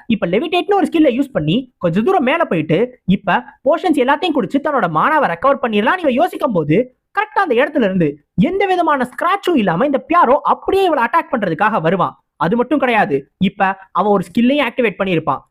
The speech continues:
இந்த பியாரோவோட ரொம்ப ரொம்ப டேஞ்சரஸான ஒரு ஸ்கில் Fated to Perish. இந்த ஒரு ஸ்கில் அவன் ஆக்டிவேட் பண்ணிட்டானா அவனோட ஆப்போசிட்ல இருக்கிற அந்த டார்கெட்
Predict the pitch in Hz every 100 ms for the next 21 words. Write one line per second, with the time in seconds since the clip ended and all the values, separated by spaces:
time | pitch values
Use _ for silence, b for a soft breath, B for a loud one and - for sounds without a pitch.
0 | _ 311 294 277 359 370 240 156 160 202
1 | 165 254 269 190 156 226 165 220 269 262
2 | 262 269 220 196 - 151 - _ _ -
3 | 254 277 262 - 247 208 175 151 - _
4 | _ - 202 330 311 - 370 370 254 294
5 | 349 285 247 320 330 277 156 156 220 B
6 | B 214 269 262 349 370 349 311 240 190
7 | 202 180 - 220 220 165 -